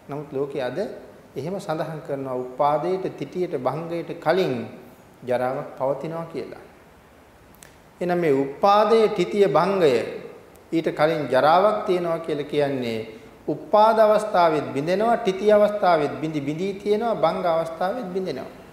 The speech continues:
ඉතින් එතකොට මේ භංග කියන වචනේ තේරුමක් නෑනේ. උපාද අවස්ථාවෙත් බිඳෙනවා, තිතිය අවස්ථාවෙත් බිඳි බිඳි තියෙනවා. භංග අවස්ථාවෙත් බිඳෙනවා.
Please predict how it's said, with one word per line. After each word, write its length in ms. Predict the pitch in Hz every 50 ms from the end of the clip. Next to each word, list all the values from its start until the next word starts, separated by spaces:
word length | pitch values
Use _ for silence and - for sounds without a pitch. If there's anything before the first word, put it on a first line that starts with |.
| - - - - - - - - - - - - - - - - - - -
ඉතින් 200 | - 143 135 135
එතකොට 280 | 127 127 147 143 127 127
මේ 240 | 117 120 117 110 110 104 107 - - - - - - - - - - - - - - -
භංග 300 | 123 131 139 139 151 151 156
කියන 240 | 147 - 143 127 127
වචනේ 420 | 120 123 123 - 139 127 117 117
තේරුමක් 460 | 117 - 135 151 170 185 196 214 208 -
නෑනේ. 380 | - 233 240 240 233 226 240 - -
උපාද 480 | 156 127 - - - 143 143 143 139
අවස්ථාවෙත් 640 | 131 123 120 117 - - - 117 113 107 107 107 104
බිඳෙනවා, 500 | 107 107 113 123 139 147 180 202 226 247 247 - - - - - - -
තිතිය 340 | - - 151 143 160 180 170
අවස්ථාවෙත් 680 | 170 175 175 170 170 - - 190 190 208 233 233 208
බිඳි 280 | 165 143 151 180 190 196
බිඳි 340 | 170 190 214 214 240 240 226
තියෙනවා. 440 | - 160 127 110 104 107 101 98 - - - - - - - - - - - - - - - - - - -
භංග 320 | 123 117 131 147 160 160
අවස්ථාවෙත් 640 | 147 123 123 117 - - 131 123 127 143 175 220 - - - - - - - - - - -
බිඳෙනවා. 500 | - 175 175 175 147 107 - - -